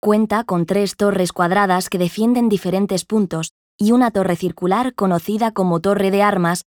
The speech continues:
o Torre del Homenaje. En el interior se planificó el espacio para aguantar largos periodos de aislamiento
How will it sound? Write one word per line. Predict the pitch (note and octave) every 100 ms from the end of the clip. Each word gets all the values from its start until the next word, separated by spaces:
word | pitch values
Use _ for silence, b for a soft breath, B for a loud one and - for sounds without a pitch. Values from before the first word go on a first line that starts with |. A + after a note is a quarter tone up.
| _
o | G3 F#3
Torre | G#3 G#3 G3
del | F3
Homenaje. | E3 D3 C3+ - D#3 - _
En | G#3
el | G3+
interior | G3+ F#3+ F#3+ A3+ B3 C4
se | - F#3+
planificó | F3 E3+ E3+ F#3+
el | G#3
espacio | G#3+ - A3 - F3+ - _ _
para | F#3+ F3+
aguantar | E3+ E3+ E3+ G#3 A3
largos | G#3+ A3 G#3
periodos | - F3+ F3 G3 F#3 E3+
de | E3
aislamiento | D#3+ D#3 D#3+ F#3 E3+ D3